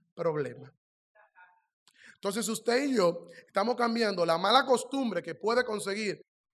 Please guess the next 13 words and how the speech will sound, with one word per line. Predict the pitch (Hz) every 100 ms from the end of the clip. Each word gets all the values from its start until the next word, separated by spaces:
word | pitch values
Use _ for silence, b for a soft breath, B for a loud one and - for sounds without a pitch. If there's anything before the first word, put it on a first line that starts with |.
| _ _ _ _ _ _
en | 165 175
el | 160 151 - - _ _ -
sector | - 165 - - 240 196 175 214 - B _ _ 190
por | 185 - -
la | 156 165
mala | 160 185 226
costumbre | 233 - 185 165
que | 160
puede | 165 190
conseguir | 196 202 196 175 151
del | 160 160 156 156
mundo | 190 220 196 185
entero. | 156 151 170 175 143